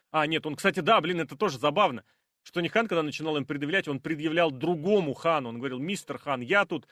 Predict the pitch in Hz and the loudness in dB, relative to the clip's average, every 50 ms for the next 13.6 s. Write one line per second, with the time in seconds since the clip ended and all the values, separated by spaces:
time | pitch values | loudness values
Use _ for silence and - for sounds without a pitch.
0 | _ - - - 180 175 175 175 175 170 156 175 170 170 - - 208 214 - - | _ -8 -2 0 0 2 2 2 2 2 2 0 0 -2 -2 -4 -6 -6 -6 -6
1 | 151 - 143 143 135 - - - - - 147 139 143 147 143 117 131 160 160 - | -6 -4 -4 -4 -2 -4 -6 -8 -6 -6 -6 -4 -4 -4 -4 -2 -2 -2 0 0
2 | 175 143 127 113 135 127 - - 120 123 120 120 120 - - 123 123 113 131 131 | 0 -2 -2 -4 -6 -8 -8 -8 -10 -10 -8 -8 -10 -10 -12 -12 -8 -6 -4 -4
3 | 131 123 113 101 107 123 117 117 117 113 117 110 120 123 117 107 98 _ _ _ | -4 -6 -8 -6 -6 -6 -6 -6 -6 -6 -8 -6 -8 -10 -10 -12 -14 _ _ _
4 | _ _ _ _ _ _ 175 196 220 285 254 240 220 202 - 214 185 143 - _ | _ _ _ _ _ _ -16 -10 -2 0 2 2 2 2 2 0 0 0 -4 _
5 | _ 208 202 190 - 190 190 185 - - 214 202 196 175 151 147 160 160 165 160 | _ 0 0 2 2 2 0 0 0 -4 -4 -2 -2 -2 0 0 0 0 0 -2
6 | 135 135 127 120 - 127 117 - 131 123 - 151 143 135 - - 190 208 214 196 | -2 -2 -4 -4 -4 -8 -8 -8 -8 -8 -8 -8 -8 -8 -6 -2 0 0 0 0
7 | - - 151 143 143 139 151 156 160 156 151 160 165 131 127 143 156 151 143 135 | 0 -2 0 0 0 -2 -4 -6 -8 -8 -8 -10 -10 -10 -8 -6 -4 -4 -2 0
8 | 156 151 143 - - 113 98 - _ _ _ _ _ _ _ _ _ - 208 214 | 0 0 0 0 -4 -8 -12 -14 _ _ _ _ _ _ _ _ _ -14 -10 -2
9 | 247 262 240 220 196 214 208 - - - 226 214 202 175 185 214 214 214 214 214 | 0 2 2 2 2 0 -2 -4 -6 -6 -6 -4 -4 -6 -6 -6 -4 -4 -2 0
10 | 208 196 190 180 170 165 156 151 147 139 131 123 120 117 127 135 147 131 - - | 0 2 2 2 4 2 2 2 2 0 -2 -4 -8 -8 -6 -4 -4 -4 -6 -10
11 | 120 117 - 143 156 143 113 113 139 147 170 151 - 139 135 147 139 - 139 135 | -14 -10 -4 -4 -4 -2 0 0 0 0 0 0 -2 -4 -4 -4 -4 -4 -4 -4
12 | 139 143 147 131 113 - - 135 - 127 117 110 113 107 107 131 139 139 123 107 | -4 -2 -4 -4 -4 -6 -8 -10 -10 -10 -10 -10 -10 -10 -8 -4 -2 -2 -2 -4
13 | - - - 113 101 101 113 110 107 98 98 95 | -6 -12 -18 -18 -16 -14 -12 -12 -12 -14 -16 -20